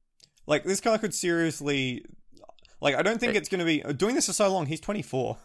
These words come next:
Speaker 1: <laughs>
Speaker 2: Oh, but it seems like he's been doing it for so long.
Speaker 1: Exactly. He's, he's been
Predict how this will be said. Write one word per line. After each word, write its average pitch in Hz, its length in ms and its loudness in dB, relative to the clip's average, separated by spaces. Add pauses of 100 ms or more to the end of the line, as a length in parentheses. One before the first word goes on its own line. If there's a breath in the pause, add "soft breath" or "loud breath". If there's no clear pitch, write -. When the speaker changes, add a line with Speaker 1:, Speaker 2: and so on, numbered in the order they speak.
Speaker 1:
<laughs> 277 160 0 (920 loud breath)
Speaker 2:
Oh, 127 80 6
but 131 160 8
it 127 80 6
seems 170 160 6
like 120 80 8
he's 117 60 6
been 101 100 6
doing 101 100 6
it 98 40 0
for 101 40 -2
so 101 140 4
long. 92 220 2
Speaker 1:
Exactly. 143 580 2
He's, 143 280 -2
he's 156 200 0
been 165 260 -2